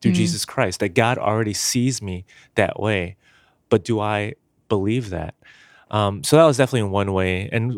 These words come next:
Speaker 1: a way that I'm always constantly just reminding myself
Speaker 2: Mm-hmm.
Speaker 1: that as I'm, as I'm always seeking to be a people pleaser, you know, finding approval, finding validation, to be able to ask myself, like, you know, am I, am I resting?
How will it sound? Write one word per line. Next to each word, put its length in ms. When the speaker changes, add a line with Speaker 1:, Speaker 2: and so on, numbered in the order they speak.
Speaker 1:
a 120
way 180
that 120
I'm 120
always 260
constantly 420
just 100
reminding 360
myself 380
Speaker 2:
Mm-hmm. 80
Speaker 1:
that 220
as 140
I'm, 180
as 140
I'm 100
always 280
seeking 320
to 240
be 120
a 40
people 380
pleaser, 640
you 60
know, 80
finding 420
approval, 600
finding 360
validation, 680
to 100
be 60
able 140
to 60
ask 200
myself, 380
like, 240
you 80
know, 140
am 180
I, 100
am 220
I 100
resting? 760